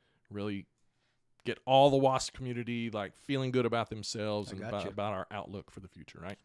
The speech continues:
Speaker 2: Sure.
Speaker 1: They get all this together. The wasp has traveled all this way back to the Hive. He's super tired. He's pretty worn out. He goes down to the park where everything's lined up.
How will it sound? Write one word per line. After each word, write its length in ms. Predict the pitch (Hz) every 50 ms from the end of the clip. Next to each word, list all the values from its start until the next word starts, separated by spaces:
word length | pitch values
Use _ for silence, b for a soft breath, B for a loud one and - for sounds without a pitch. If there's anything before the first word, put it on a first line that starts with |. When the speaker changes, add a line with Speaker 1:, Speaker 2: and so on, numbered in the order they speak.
| _ _ -
Speaker 2:
Sure. 160 | 135 117 101 b b b b b b b b b b b b b b b b b b _ - - - - - - - _ _ _ _ _
Speaker 1:
They 60 | 127
get 160 | 117 143 147 143
all 160 | 151 170 180
this 160 | 185 180 -
together. 440 | - 151 147 147 147 147 147 139 127 B B B B B B B B B B B B B B _ _ _ _ _ _ _ _ _ - - - -
The 60 | 127
wasp 340 | 110 113 127 131 123 - -
has 100 | 120 -
traveled 400 | - - 135 127 123 117 117 104
all 200 | 110 117 123 123
this 200 | 127 131 - -
way 180 | 120 120 117 113
back 200 | 110 117 113 101
to 80 | - 120
the 100 | 110 107
Hive. 340 | 101 107 104 101 104 95 95
He's 120 | 98 -
super 300 | - - 120 107 - 113
tired. 320 | - - 104 101 101 101 98
He's 120 | 95 -
pretty 240 | - - 110 104 104
worn 260 | 101 104 101 98 95
out. 240 | 92 92 92 87 - _ _ _ - _ _ _ _ _ _ _ _ _ _ _ _ _ _ _ _ _ _
He 60 | -
goes 200 | 110 107 107 101
down 220 | - 113 107 110 113
to 60 | 110
the 60 | 104 101
park 320 | - 117 107 110 107 -
where 140 | - 104 104 104
everything's 400 | 101 98 95 110 104 104 95 95
lined 320 | 95 98 101 101 98 98
up. 220 | 98 98 98 -